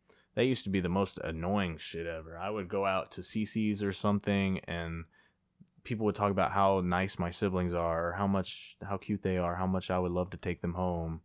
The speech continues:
And I'd be like, "Please do, you know? I don't wanna be around them." But that's part of life.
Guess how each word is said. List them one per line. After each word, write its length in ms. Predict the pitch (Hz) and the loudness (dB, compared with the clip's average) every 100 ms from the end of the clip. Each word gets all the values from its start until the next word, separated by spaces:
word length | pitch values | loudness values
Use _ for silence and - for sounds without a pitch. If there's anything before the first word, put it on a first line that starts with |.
| _ _ _ - | _ _ _ -10
And 640 | 82 80 78 78 78 76 | -6 -4 -4 -6 -8 -10
I'd 580 | - - 78 78 80 80 | -10 -6 -6 -6 -6 -6
be 100 | 87 | -2
like, 240 | 87 87 - | 0 0 0
"Please 420 | 104 131 135 - | 2 4 2 2
do, 380 | 98 120 113 85 | 2 4 4 2
you 140 | 85 | -2
know? 320 | 90 90 101 110 | 0 0 -2 -2
I 200 | 87 98 | -2 0
don't 200 | 120 - | 0 -2
wanna 200 | 90 82 | -2 -2
be 140 | 80 | -4
around 320 | 80 80 80 | -4 -4 -4
them." 180 | 85 90 - _ _ _ _ _ _ _ _ _ | -6 -8 -10 _ _ _ _ _ _ _ _ _
But 320 | - 73 67 - - _ _ _ _ _ _ - | -10 -8 -8 -14 -20 _ _ _ _ _ _ -12
that's 160 | - | -10
part 180 | - - | -8 -8
of 80 | - | -4
life. 260 | 50 50 | -4 -6